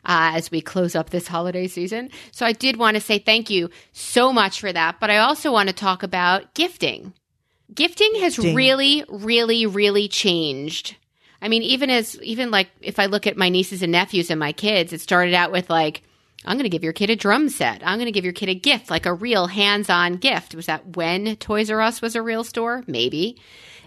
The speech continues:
Speaker 1: Then it came to, "Let me write a check and you'll get whatever you want for yourself, or I'll give it to your parents. And if they put it in your college fund because you have enough fucking toys anyway, does it even get to you?"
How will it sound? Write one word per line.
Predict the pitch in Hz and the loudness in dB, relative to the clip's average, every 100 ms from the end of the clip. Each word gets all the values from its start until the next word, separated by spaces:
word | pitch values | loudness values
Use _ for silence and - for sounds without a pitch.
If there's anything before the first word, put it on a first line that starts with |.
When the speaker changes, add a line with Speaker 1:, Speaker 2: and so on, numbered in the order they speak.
| - | 2
Speaker 1:
Then | 226 | 4
it | 240 | 4
came | 233 220 208 | 4 2 2
to, | - 190 185 160 | 2 2 2 2
"Let | 220 | 4
me | 240 | 4
write | 226 226 | 4 4
a | 220 | 2
check | - 277 - | 0 -2 0
and | 180 175 | 0 0
you'll | 175 | 2
get | 180 170 | 2 2
whatever | 190 180 190 | 2 2 2
you | 196 202 | 0 2
want | 208 240 - | 2 2 -2
for | 165 | -2
yourself, | 151 156 160 139 147 | -2 -2 0 0 0
or | 170 | 0
I'll | 156 | 0
give | 175 175 | 0 -2
it | 175 | 0
to | |
your | 208 | -2
parents. | 196 277 262 190 160 - | 0 2 4 2 0 -4
And | 165 | -4
if | - | -2
they | 160 | -2
put | 190 180 | 0 0
it | |
in | 190 | 0
your | 214 | -4
college | - 277 247 220 | 0 0 0 0
fund | 185 170 170 | 2 2 0
because | 170 190 175 | 0 0 -2
you | 175 | -4
have | - 190 | -2 0
enough | 196 196 - - | 0 -2 -2 -2
fucking | 226 220 214 | -2 -2 -4
toys | - 220 220 220 - | 0 2 2 0 0
anyway, | 254 269 165 151 156 190 233 - - - _ _ - | 2 2 2 -2 0 0 0 -12 -20 -20 _ _ 0
does | 208 202 | 2 4
it | |
even | 202 214 226 | 2 2 4
get | 254 294 | 2 0
to | - | -2
you?" | 156 127 107 | -2 -2 -6